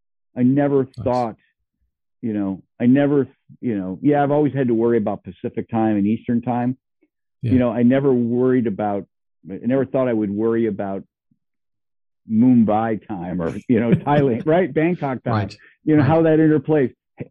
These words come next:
Speaker 1: I'm, in fact, I'm doing an interview in Estonia next month.
Speaker 2: Nice.
Speaker 1: Um, and I had to ask, "Do you guys observe daylight savings time?"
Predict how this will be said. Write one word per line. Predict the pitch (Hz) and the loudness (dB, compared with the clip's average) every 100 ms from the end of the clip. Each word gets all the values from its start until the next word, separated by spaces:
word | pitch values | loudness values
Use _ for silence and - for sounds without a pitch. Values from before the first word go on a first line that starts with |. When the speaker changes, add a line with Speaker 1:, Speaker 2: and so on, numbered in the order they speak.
| - | -4
Speaker 1:
I'm, | 143 131 - | -2 -2 -2
in | 127 | -4
fact, | 120 143 | -2 -2
I'm | 139 135 | -2 0
doing | 143 139 | 2 2
an | 127 | 2
interview | 135 143 127 131 127 | 2 0 0 0 0
in | 117 113 | -4 -8
Estonia | _ 151 151 151 120 110 | _ -4 -2 -2 -2 -2
next | 117 120 - 127 | -4 -6 -8 -2
month. | 147 123 104 - _ _ _ _ | -2 -2 -6 -12 _ _ _ _
Speaker 2:
Nice. | 101 95 - 113 | -10 -10 -10 -8
Speaker 1:
Um, | 110 107 107 107 107 - _ _ - | -6 -6 -6 -6 -6 -10 _ _ -8
and | 113 113 113 110 98 _ _ | -6 -4 -2 -4 -4 _ _
I | 117 | -8
had | 110 117 110 | -4 -4 -4
to | |
ask, | 113 165 - _ _ _ | -4 -6 -10 _ _ _
"Do | 139 | -2
you | 185 | 0
guys | 240 233 | 0 0
observe | 160 143 170 135 | 0 0 0 0
daylight | 131 156 156 135 | 0 0 -2 -4
savings | - 131 156 180 | -4 -4 -4 -6
time?" | - 170 175 | -8 -6 -6